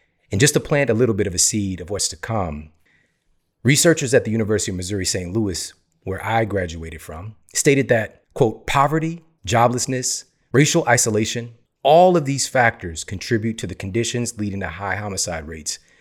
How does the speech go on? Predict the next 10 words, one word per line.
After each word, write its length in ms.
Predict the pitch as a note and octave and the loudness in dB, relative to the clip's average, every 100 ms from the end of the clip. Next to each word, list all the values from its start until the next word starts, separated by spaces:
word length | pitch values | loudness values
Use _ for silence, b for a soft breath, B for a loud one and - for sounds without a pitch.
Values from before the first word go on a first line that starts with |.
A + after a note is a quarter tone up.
| b b F#2 | b b -8
and 120 | F2+ | -6
other 200 | G#2 A2 | -4 -4
forms 540 | G#2+ F#2+ F2+ E2+ E2 - - | -4 -6 -8 -8 -10 -10 -10
of 100 | D#2+ | -8
serious 340 | - E2 D2+ | -8 -10 -12
crimes." 540 | - D#2+ - - - - _ _ _ _ - | -14 -16 -18 -18 -18 -18 _ _ _ _ -10
Now, 60 | G#2 | 0
as 180 | B2 A#2 | 2 2
I 80 | |
mentioned, 480 | A#2+ B2 - A2 F#2+ | 0 -2 -2 -4 -6